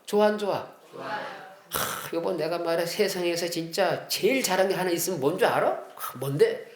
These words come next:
Speaker 1: 당신 만난 거야." 막 이런 얘기 해봐. 뿅 가, 안 가?
Speaker 2: 뿅 가요.
Speaker 1: 이런 말 할 줄 아는 나는 왜 이 장가를 못 가? 응?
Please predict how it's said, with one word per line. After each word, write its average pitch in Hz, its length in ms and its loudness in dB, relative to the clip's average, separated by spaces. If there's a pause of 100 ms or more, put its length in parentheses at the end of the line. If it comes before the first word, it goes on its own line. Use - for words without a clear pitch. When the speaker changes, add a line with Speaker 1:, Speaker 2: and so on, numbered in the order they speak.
(140)
Speaker 1:
당신 156 400 0
만난 143 360 2
거야." - 200 0 (260)
막 - 220 0
이런 247 280 4
얘기 180 180 4
해봐. 147 260 -2 (600)
뿅 202 160 4
가, 180 160 2
안 208 140 4
가? - 260 -2 (260)
Speaker 2:
뿅 254 160 -6
가요. - 400 -6 (440)
Speaker 1:
이런 208 240 6
말 208 140 6
할 247 220 0
줄 240 120 4
아는 208 200 6
나는 180 440 4
왜 170 120 4
이 202 40 4
장가를 185 600 2
못 - 60 6
가? - 420 8 (1000)
응? 240 200 6